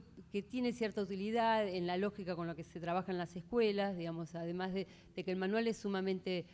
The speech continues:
práctico, como comentaba Hernán, tiene s-, fichas para los estudiantes. Eh, también hacer algo integrador, eh, me parece que es útil para el docente.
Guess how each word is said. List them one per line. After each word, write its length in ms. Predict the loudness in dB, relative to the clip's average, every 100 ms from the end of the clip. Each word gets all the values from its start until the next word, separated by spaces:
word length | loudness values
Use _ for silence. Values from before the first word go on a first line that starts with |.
| -18 -2
práctico, 520 | 0 0 -2 -4 -4
como 320 | -4 -6 -6 -8
comentaba 420 | -8 -6 -4 -4 -4
Hernán, 320 | -2 0 -2
tiene 200 | -4 -6
s-, 280 | -8 -12 -10
fichas 340 | -10 -8 -8
para 200 | -6 -4
los 180 | -6 -8
estudiantes. 720 | -10 -4 -2 -2 -2 -4 -6 -14 -20 -20 -20 -10
Eh, 360 | -4 -2 -2 -2
también 340 | -2 0 0
hacer 260 | 0 0 2
algo 300 | 2 0 0
integrador, 800 | -2 -2 0 2 2 4 2 2
eh, 340 | -2 -4 -6 -4
me 160 | -6
parece 460 | -6 -6 -6 -4 -6
que 360 | -4 -4 -2
es 160 | -4 -4
útil 280 | -4 -4 -4
para 160 | -2
el 100 | -2
docente. 640 | -2 -4 -4 -4 -6 -10